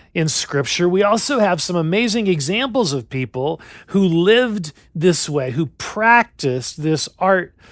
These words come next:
of delighting in people. For instance, we have the Apostle John. I mean, John was always talking about love, right? Love one another and all that.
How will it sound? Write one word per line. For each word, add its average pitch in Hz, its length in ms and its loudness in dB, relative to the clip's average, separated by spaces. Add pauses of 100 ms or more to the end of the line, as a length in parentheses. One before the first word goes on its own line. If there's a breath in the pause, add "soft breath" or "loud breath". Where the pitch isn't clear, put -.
(260 soft breath)
of 160 160 0
delighting 180 540 2
in 147 120 -2
people. 131 320 -6
For 185 200 -2
instance, 185 320 -2
we 180 180 2
have 208 320 4 (420 loud breath)
the 180 120 2
Apostle 202 540 2
John. 147 540 0 (640 loud breath)
I 185 60 0
mean, 190 120 4
John 226 340 6
was 165 180 0 (100)
always 214 400 8
talking 165 340 2
about 143 200 0
love, 127 300 -2
right? 151 200 0
Love 180 260 4
one 175 180 -4
another 170 400 -2
and 165 80 -8
all 165 180 -2
that. 139 220 -4